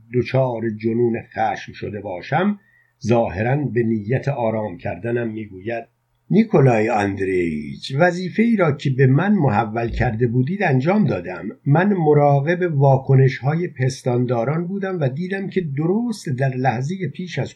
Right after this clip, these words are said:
کسوف، سگ خاکستری رنگ گربه‌ای را دنبال کرد و بعد تا مدتی دم تکان داد.» به این ترتیب نظارهٔ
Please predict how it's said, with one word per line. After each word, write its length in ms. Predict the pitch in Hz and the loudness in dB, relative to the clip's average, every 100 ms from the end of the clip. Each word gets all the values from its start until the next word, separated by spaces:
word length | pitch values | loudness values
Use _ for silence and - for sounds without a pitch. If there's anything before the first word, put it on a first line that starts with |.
| - | -8
کسوف، 380 | 98 - 175 208 - _ _ | -8 2 2 2 -4 _ _
سگ 460 | - - 180 165 139 | -16 -4 0 0 -2
خاکستری 840 | - 110 110 - 113 - 120 117 | -4 -6 -4 -6 -6 -6 -4 -4
رنگ 260 | 131 170 196 135 | -2 -4 -4 0
گربه‌ای 400 | 127 120 117 143 | 2 2 2 0
را 120 | 156 | 0
دنبال 580 | 139 120 113 107 117 139 | 0 0 0 -2 -4 -4
کرد 320 | 139 190 202 _ _ 139 | -4 -4 -4 _ _ -4
و 80 | |
بعد 480 | 113 101 135 160 170 _ _ - | -2 0 0 0 -6 _ _ 0
تا 220 | 135 110 | 0 0
مدتی 840 | 98 104 87 110 120 - 175 143 | -4 -10 -10 -10 -10 -8 -8 -2
دم 220 | 127 147 208 | 2 2 0
تکان 420 | 202 196 107 80 | -4 -4 -6 -8
داد.» 140 | 76 _ _ _ _ _ _ _ _ _ _ _ _ _ _ _ _ | -16 _ _ _ _ _ _ _ _ _ _ _ _ _ _ _ _
به 100 | 165 | 4
این 160 | 170 | 6
ترتیب 680 | 165 175 139 165 175 170 156 | 6 2 2 0 0 0 0
نظارهٔ 720 | 156 151 151 147 135 135 156 | 2 4 8 8 8 6 2